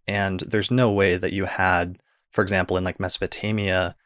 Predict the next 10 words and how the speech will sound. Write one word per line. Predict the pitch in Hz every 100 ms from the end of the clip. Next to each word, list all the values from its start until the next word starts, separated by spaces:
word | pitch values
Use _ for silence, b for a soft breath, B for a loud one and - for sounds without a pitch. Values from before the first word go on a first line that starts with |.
| _ _ -
um, | 98 90 87 -
generations | 107 104 98 95 - 95 92 85
of, | - 95 90 87 - -
like, | 101 90 -
men | 98 95 95 95
passing | - 90 95 - 95
down | 92 92 92 92 -
astrology | 104 - - 92 92 - 92
to | - - 98
their | 90 92 92